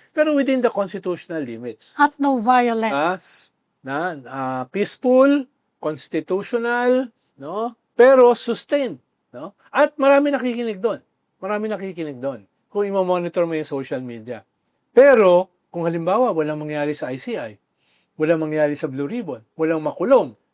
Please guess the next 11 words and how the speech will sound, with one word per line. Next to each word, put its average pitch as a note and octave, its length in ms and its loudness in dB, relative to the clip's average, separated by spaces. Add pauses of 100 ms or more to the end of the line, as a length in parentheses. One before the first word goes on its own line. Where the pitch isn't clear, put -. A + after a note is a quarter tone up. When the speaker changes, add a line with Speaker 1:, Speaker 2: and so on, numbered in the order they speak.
Speaker 1:
kahit G#3+ 320 0
yung A3 140 -4
si-, G3 180 -8
simbahan F3+ 640 -6
mahihirapan D#3 720 -2 (320)
<laughs> - 260 -6
na A3 220 2
Speaker 2:
Hmm. F3 80 -14 (160)
Speaker 1:
i-mitigate G#3+ 880 2
yung F#3 260 -4
temptation, E3+ 840 -2